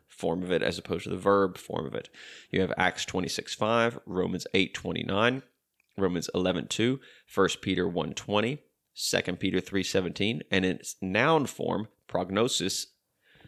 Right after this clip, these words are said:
Acts two twenty-three, and First Peter one two.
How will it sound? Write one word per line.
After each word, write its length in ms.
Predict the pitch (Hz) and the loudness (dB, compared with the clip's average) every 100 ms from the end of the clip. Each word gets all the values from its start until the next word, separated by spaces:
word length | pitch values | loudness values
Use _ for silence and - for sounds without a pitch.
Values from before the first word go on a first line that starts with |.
| _ _ _ _ - | _ _ _ _ -2
Acts 240 | 92 - | -2 -2
two 160 | - 104 | -2 -2
twenty-three, 580 | - 104 98 - 113 156 | 0 -2 -2 -2 -4 -4
and 120 | - | -4
First 280 | - 95 - | -2 -2 -2
Peter 200 | 101 101 | 0 0
one 260 | 90 92 | 0 -2
two. 260 | - 165 | 0 0